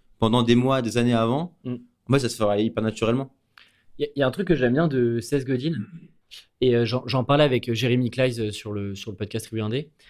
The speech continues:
Speaker 2: Et il disait, en gros, quel que soit ce que tu fais, t'as trois phases. Tu laboures, tu sèmes et tu récoltes. Et en
Speaker 1: Intéressant.
Speaker 2: gros, en gros, les, ces trois choses-là doivent toujours être faites dans cet ordre-là et de manière... Une fois que t'as récolté, tu continues, hop,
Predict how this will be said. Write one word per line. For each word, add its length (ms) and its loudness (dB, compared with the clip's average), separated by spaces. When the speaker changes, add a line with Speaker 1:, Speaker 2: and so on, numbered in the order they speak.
Speaker 2:
Et 80 2
il 40 6
disait, 220 2
en 100 4
gros, 380 4
quel 180 2
que 100 2
soit 200 0
ce 80 -8
que 60 -4
tu 160 -8
fais, 280 -4
t'as 100 4
trois 240 -2
phases. 380 -2
Tu 160 -2
laboures, 360 4
tu 140 -12
sèmes 400 -2
et 60 0
tu 120 -6
récoltes. 400 -6
Et 100 -12
en 60 2
Speaker 1:
Intéressant. 120 0
Speaker 2:
gros, 380 4
en 100 2
gros, 320 2
les, 180 -2
ces 160 -2
trois 160 0
choses-là 320 2
doivent 220 0
toujours 300 2
être 100 0
faites 180 0
dans 120 -6
cet 220 -2
ordre-là 560 -2
et 280 2
de 140 -4
manière... 320 0
Une 120 6
fois 180 2
que 60 -2
t'as 140 0
récolté, 520 -2
tu 120 -6
continues, 500 0
hop, 160 2